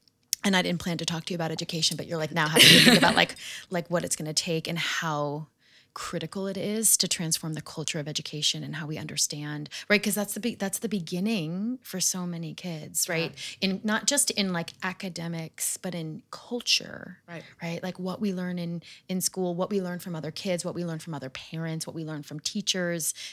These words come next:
Speaker 1: and administrators is, is such a, like, um, it shapes us.
Speaker 2: Yeah. Yeah. No, definitely. And, um,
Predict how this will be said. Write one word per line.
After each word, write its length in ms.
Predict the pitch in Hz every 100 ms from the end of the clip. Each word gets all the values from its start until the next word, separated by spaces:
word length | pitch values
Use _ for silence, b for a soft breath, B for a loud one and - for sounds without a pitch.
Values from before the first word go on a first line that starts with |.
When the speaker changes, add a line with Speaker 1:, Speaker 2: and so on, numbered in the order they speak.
| B
Speaker 1:
and 100 | 160
administrators 920 | 147 165 175 180 - 165 160 160 160 -
is, 280 | 190 - -
is 120 | 185
such 320 | - 190 180 202
a, 80 |
like, 380 | 175 165 156 - B B B B -
um, 300 | 165 170 -
it 100 | 196
shapes 480 | - - 185 226 - -
us. 220 | 175 -
Speaker 2:
Yeah. 160 | 196 131 - - -
Yeah. 300 | 156 107 - - -
No, 180 | 190 156
definitely. 580 | 196 - - - 139 - B B B
And, 500 | 185 180 175 170 160 - - _ -
um, 720 | 170 156 156 147 147 147 -